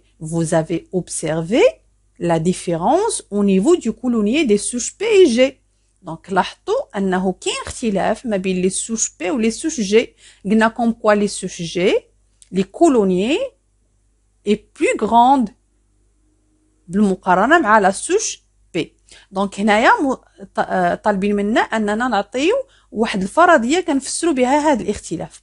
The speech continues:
Proposer une hypothèse pour expliquer la différence. Donc, حنا اللي فهمنا أنه مادام هاد لي سوش جي عطاوني دي كولوني اللي هما كبار،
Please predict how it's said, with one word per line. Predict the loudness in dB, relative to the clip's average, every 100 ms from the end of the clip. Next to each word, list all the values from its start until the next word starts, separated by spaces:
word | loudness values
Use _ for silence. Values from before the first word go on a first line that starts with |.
| -2
Proposer | 0 0 -2 0 0 -2
une | 0
hypothèse | 0 -2 -8 -4 -2 -2 -6 _ _ -6
pour | 0 0
expliquer | 0 -4 -6 -4 0
la | 2
différence. | 0 -2 -6 -6 -12 -16 -18 -20 -20 -10
Donc, | -2 -2
حنا | -2 2 6
اللي | 6
فهمنا | 4 0 0 0
أنه | -2 -2 0 2 2
مادام | 2 2 2 2 -2 _ _ _ _ _ _ _ _ _ _ -14
هاد | 0 2 2
لي | 2 0
سوش | 0 -2 -2 -4
جي | -2 2 2 0 _ _ _ _ -4
عطاوني | -2 2 0 2 -2 -2
دي | 0 -2
كولوني | -2 0 2 2 2 0 2
اللي | 4
هما | 2 2 0
كبار، | 0 2 4 4